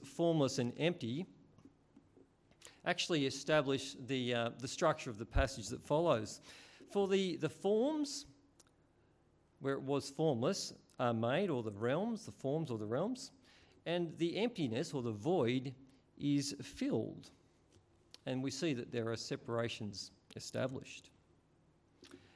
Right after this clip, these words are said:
Day one, the form or the realm is light that's created,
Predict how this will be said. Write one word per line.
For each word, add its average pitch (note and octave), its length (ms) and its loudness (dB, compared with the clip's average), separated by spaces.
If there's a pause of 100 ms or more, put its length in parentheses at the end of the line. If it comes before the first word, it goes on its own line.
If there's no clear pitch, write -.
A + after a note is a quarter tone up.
(160)
Day B2+ 260 4
one, D#3 300 4
the C3+ 80 0
form F3+ 460 0
or B2 100 0
the A#2 100 -2
realm C#3+ 540 2
is A#2+ 360 -2
light B2 400 2 (680)
that's B2+ 180 -8
created, C#3 540 -2